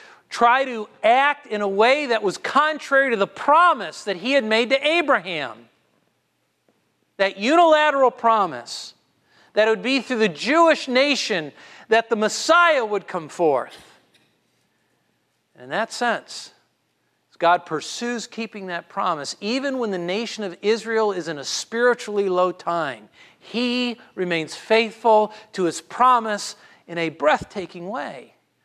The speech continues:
I don't even think Esther understood all of that. But that's, in fact, what's going on here. It's amazing. And we learn then in fifth, verse fifteen that three hundred more of the Jews' enemies are killed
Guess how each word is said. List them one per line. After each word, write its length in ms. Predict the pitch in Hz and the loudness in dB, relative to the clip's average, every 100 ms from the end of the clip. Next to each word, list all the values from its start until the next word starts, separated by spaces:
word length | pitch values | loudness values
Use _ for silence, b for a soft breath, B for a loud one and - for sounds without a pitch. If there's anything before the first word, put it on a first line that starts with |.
| _ | _
I 100 | 277 | -2
don't 140 | 330 | -2
even 160 | 185 156 | -4 -6
think 180 | 190 180 | -8 -4
Esther 300 | 208 - 214 | -4 -2 -6
understood 380 | 202 - 359 349 | -8 -8 -2 0
all 200 | 135 113 | 0 -2
of 80 | |
that. 300 | 151 - - _ _ - _ _ _ _ _ _ _ _ _ _ | -12 -20 -20 _ _ -20 _ _ _ _ _ _ _ _ _ _
But 60 | 175 | -4
that's, 200 | 240 - | -4 -6
in 100 | 135 | -14
fact, 380 | - 247 180 - | -6 -4 -4 -14
what's 140 | - | -16
going 280 | 175 160 147 | -12 -10 -12
on 260 | 240 226 | -14 -14
here. 260 | 120 117 127 _ _ _ _ | -18 -20 _ _ _ _ _
It's 80 | - | -16
amazing. 500 | 170 247 240 - 127 _ _ _ _ _ _ _ _ _ _ _ _ _ _ _ _ _ _ b b b b b b b b b b b _ _ _ _ _ _ _ _ _ _ _ _ _ _ _ _ - | -14 -14 -16 -20 _ _ _ _ _ _ _ _ _ _ _ _ _ _ _ _ _ _ _ b b b b b b b b b b b _ _ _ _ _ _ _ _ _ _ _ _ _ _ _ _ -10
And 80 | 139 | -4
we 80 | |
learn 360 | 151 165 185 202 | 2 2 2 0
then 140 | 196 | -4
in 80 | 175 | -6
fifth, 320 | 127 190 175 | -2 -2 -2
verse 240 | - 175 - | -2 -2 -2
fifteen 680 | - 185 - 196 190 180 143 | -4 -4 -4 -4 -4 -6 -8
that 180 | 135 | -8
three 200 | - 165 | -6 -6
hundred 240 | 180 190 180 | -2 -2 -4
more 240 | 170 190 | -4 -4
of 60 | 165 | -4
the 100 | 160 | -6
Jews' 360 | - 185 170 156 | -8 -8 -8 -6
enemies 460 | 165 180 143 127 | -6 -6 -10 -8
are 120 | 139 | -8
killed 600 | 131 - 226 175 120 120 | -8 -10 -6 -4 -6 -10